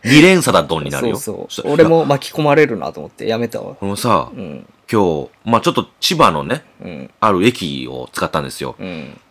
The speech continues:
Speaker 1: な、使ったら、あの、あれいるじゃん。駅前ってさ、大きい駅やと、なんか弾き語りとかさ、
Speaker 2: うん。ああ、いるね。
Speaker 1: 俺初めて見たんですけど、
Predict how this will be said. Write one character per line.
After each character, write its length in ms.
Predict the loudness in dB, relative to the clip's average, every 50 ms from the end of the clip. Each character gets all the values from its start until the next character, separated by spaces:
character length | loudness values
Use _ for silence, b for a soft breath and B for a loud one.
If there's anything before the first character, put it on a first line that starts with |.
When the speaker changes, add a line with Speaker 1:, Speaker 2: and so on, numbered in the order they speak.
| -8
Speaker 1:
な、 140 | -6 -6 -4
使 220 | -4 -6 -4 -2 -2
っ 80 | -2 -2 0
た 120 | 0 4 6
ら、 360 | 6 6 6 6 4 2 -4 B B B B B B B B -6
あ 60 | -6
の、 80 | -4 0 0
あ 100 | 2 2
れ 260 | 4 2 2 0 -2 -6
い 80 | -4 -2
る 120 | 0 0
じ 100 | 0 0
ゃ 60 | -2
ん。 120 | -2 -4 -8
駅 200 | -10 -8 -6 -2
前 200 | 0 0 0 0
っ 20 | -2
て 100 | -6 -10
さ、 180 | -6 -4 0
大 180 | 2 2 0 0
き 180 | -2 -2 0 0
い 40 |
駅 220 | 0 0 -2 -6 -10
や 100 | -10 -10
と、 380 | _ -6 -4 -4 -4 -6 -6 -6
な 120 | -6 -4
ん 20 | -4
か 80 | -6
弾 60 | -8
き 180 | -6 -4 -2 0
語 80 | 0 0 0 0 -2
り 60 | -2
と 100 | -4 -6
か 120 | -8 -8
さ、 280 | -8 -6 -6 -6 -8 -10 _ -4 0
Speaker 2:
う 40 | 2
ん。 100 | 2 2
あ 40 |
あ、 40 | 2 0
い 80 | 0
る 120 | -2 -2 -2
ね。 100 | 0 0
Speaker 1:
俺 20 |
初 220 | 0 0 2 2
め 100 | 0 0
て 100 | 0 0
見 80 | -2 -2
た 100 | -2 -4
ん 40 | -6
で 40 | -6
す 60 | -8
け 80 | -4
ど、 260 | -2 -2 -2 -2 -4